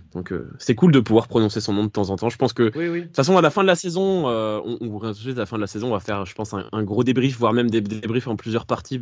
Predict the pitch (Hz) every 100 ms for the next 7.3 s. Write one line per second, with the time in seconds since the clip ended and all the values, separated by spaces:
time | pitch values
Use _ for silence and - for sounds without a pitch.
0 | 104 104 107 101 98 117 - 107 101 123
1 | 117 110 113 107 104 117 _ - - -
2 | _ - 98 98 101 98 110 117 113 107
3 | 107 101 107 107 107 110 101 95 101 104
4 | 95 98 113 110 95 87 98 98 92 92
5 | 95 98 95 104 95 101 104 110 104 110
6 | 127 - 107 113 - 175 165 139 135 123
7 | 120 110 123